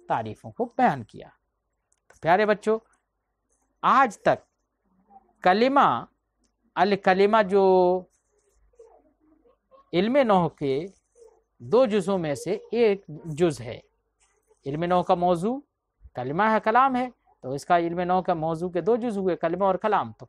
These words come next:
कलिमा की तारीफ, उसकी तकसीम, उसकी वजह हस्र से आज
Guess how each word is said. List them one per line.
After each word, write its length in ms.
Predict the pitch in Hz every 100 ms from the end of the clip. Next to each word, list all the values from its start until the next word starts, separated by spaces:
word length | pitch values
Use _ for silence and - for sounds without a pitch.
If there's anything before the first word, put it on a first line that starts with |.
| -
कलिमा 520 | 175 226 269 156 170 _ _ _ _ _ _ _ _ _
की 100 | 175
तारीफ, 600 | - 151 156 185 247 233
उसकी 320 | - 143 -
तकसीम, 600 | 147 143 - 185 208 240 214
उसकी 280 | - -
वजह 320 | 123 135 160 147
हस्र 240 | 220 - 214
से 380 | - 127 156 - _ _ _ _ _ -
आज 460 | 160 - 123 104